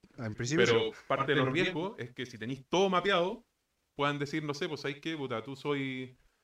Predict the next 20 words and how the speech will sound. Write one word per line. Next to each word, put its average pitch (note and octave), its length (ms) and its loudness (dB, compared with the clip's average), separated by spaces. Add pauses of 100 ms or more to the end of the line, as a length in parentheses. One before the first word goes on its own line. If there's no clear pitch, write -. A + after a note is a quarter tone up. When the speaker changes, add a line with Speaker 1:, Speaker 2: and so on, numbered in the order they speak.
(280)
Speaker 2:
eh, A2+ 120 -4
no B2 80 -4
sé, C3+ 120 -2
pues, A2+ 120 -4
tú B2+ 80 -8
querés C3+ 200 -6
votar C3 280 -4
por B2 200 -6
tal D#3+ 180 2
candidato F3+ 560 2
y D#3 60 -2
tú D#3 100 -12
soy C3+ 60 -6
Speaker 1:
Claro, C#3+ 160 6
Speaker 2:
alguien D3+ 100 4
Speaker 1:
que D3+ 40 4
Speaker 2:
de C#3+ 40 4
Speaker 1:
van D3 100 6
a D3 40 2
Speaker 2:
izquierda, F#3+ 180 8